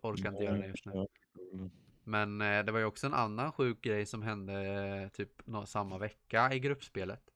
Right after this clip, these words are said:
Speaker 1: Jag tror det var Belgien och Ryssland som spelade mot varann. Och då, Belgien har ju en, eh, mörkhyad anfallare. Jag tror han heter Luka, eller vad heter han? Jag vet inte vad han heter. Men det är en jättebra, och han är mörkhyad.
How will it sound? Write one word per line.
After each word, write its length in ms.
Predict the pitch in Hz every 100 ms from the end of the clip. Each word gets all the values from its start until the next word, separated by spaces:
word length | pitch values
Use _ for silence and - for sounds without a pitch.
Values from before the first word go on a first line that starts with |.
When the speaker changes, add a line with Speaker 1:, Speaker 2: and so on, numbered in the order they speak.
| _ _ _
Speaker 1:
Jag 100 | -
tror 120 | 113 123
det 60 |
var 100 | 131
Belgien 560 | 123 123 110 101 107 107
och 180 | 117 113
Ryssland 600 | 110 - 120 127 139 135
som 140 | 143
spelade 440 | - 143 107 92 95
mot 200 | 98 -
varann. 260 | 95 95 - _ _ _ _ _ - - - _ _
Och 140 | -
då, 340 | 107 117 123 127
Belgien 580 | 123 110 104 123 143 151
har 220 | 131 104
ju 460 | 101 101 101 101
en, 400 | 101 101 98 98
eh, 360 | 98 98 98 95
mörkhyad 1000 | 104 107 101 - 98 95 113 120 113 120
anfallare. 640 | 117 107 101 - 98 107 120 - _ _ _ _ _
Jag 100 | -
tror 80 |
han 60 | 107
heter 140 | 104 101
Luka, 540 | 104 - - 87 95 104
eller 120 | 101
vad 80 | 104
heter 180 | 98 101
han? 200 | 101 101 _ _ _ _ _ _ _ _
Jag 100 | -
vet 100 | 98
inte 80 | -
vad 100 | 85
han 60 | 87
heter. 220 | - 85 - - _ _
Men 160 | - 92
det 60 |
är 120 | 98
en 80 | 98
jättebra, 420 | 101 98 98 95 98 95 -
och 100 | -
han 140 | 95 101
är 40 |
mörkhyad. 560 | 95 95 - 95 101